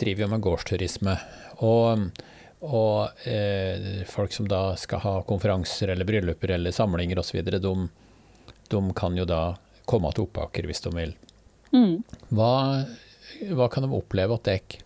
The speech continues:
Speaker 2: Her er det i veldig stor grad ekte opplevelser. Vi tilrettelegger for små grupper. Har, eh, ikk-, vi har seksogtjue soverom og åtteogførti sengeplasser, så det sier seg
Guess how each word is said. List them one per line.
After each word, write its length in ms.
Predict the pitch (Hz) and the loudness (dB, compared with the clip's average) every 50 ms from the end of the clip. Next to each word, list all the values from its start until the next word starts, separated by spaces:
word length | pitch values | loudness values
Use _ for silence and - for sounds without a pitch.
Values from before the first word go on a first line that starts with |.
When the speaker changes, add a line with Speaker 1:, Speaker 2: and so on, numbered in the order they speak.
| - - _ _ _ _ _ - - _ _ _ _ _ _ _ _ _ _ _ _ - - - - _ _ _ _ _ _ _ _ _ _ | -20 -20 _ _ _ _ _ -20 -20 _ _ _ _ _ _ _ _ _ _ _ _ -20 -20 -20 -20 _ _ _ _ _ _ _ _ _ _
Speaker 2:
Her 240 | - 196 214 240 247 | 0 2 4 4 2
er 240 | - 170 165 165 190 | 2 0 0 2 2
det 1040 | 208 214 214 220 220 220 226 208 - - - - - - - - - - 269 254 226 | 2 2 2 2 2 2 0 0 -4 -10 -20 -20 -20 -20 -20 -16 -12 -6 -2 0 2
i 60 | 226 | 2
veldig 240 | 220 214 185 196 220 | 2 2 2 2 0
stor 300 | 214 - 202 208 208 214 | 0 2 4 4 6 6
grad 240 | 202 185 185 202 208 | 4 2 2 0 -2
ekte 300 | - 208 - - - 185 | -4 -4 -4 -2 0 0
opplevelser. 580 | 185 - 190 160 143 151 160 156 - 262 311 - - _ - - - - - - - - - - - - - - - | 2 2 2 2 2 2 0 0 2 2 2 2 0 _ -20 -20 -20 -20 -20 -20 -20 -20 -20 -20 -20 -20 -12 -2 2
Vi 140 | 220 233 240 240 - | 4 6 6 4 4
tilrettelegger 560 | - 285 269 240 - - 170 156 165 185 208 208 - | 4 4 4 4 4 2 0 2 2 2 0 0 0
for 240 | - 233 226 226 226 208 | 0 2 2 2 2 -2
små 300 | 202 - - 233 196 190 208 | -4 -4 -2 0 0 2 2
grupper. 320 | 208 196 - - 277 403 466 - - - _ - - - - - - | 2 2 4 6 6 6 6 4 0 -16 _ -20 -20 -20 -16 -6 -2
Har, 340 | 254 240 240 247 254 247 262 | 0 0 2 2 2 2 0
eh, 560 | 262 254 254 247 247 247 247 247 247 240 214 - - - _ _ _ _ - - _ _ - - 220 | 0 0 0 -2 -2 -2 0 2 2 2 0 -2 -8 -20 _ _ _ _ -20 -20 _ _ -10 -8 -8
ikk-, 160 | - - - - | -6 -4 0 2
vi 80 | 226 | 4
har 160 | 240 247 240 | 4 4 4
seksogtjue 400 | - 202 - - - 214 240 254 240 | 2 2 2 2 0 0 2 2 4
soverom 360 | 262 214 180 175 202 233 254 | 6 6 6 6 4 4 2
og 80 | 233 220 | 2 2
åtteogførti 380 | - 196 170 190 190 - 233 247 | 0 0 0 0 0 0 2 2
sengeplasser, 480 | 208 180 170 - 165 170 - - 294 349 | 2 0 0 0 -2 -2 0 0 0 0
så 160 | - - 262 | 0 2 0
det 80 | 254 | 2
sier 240 | 254 - 220 185 - | 2 2 2 2 2
seg 100 | - 233 | -2 -4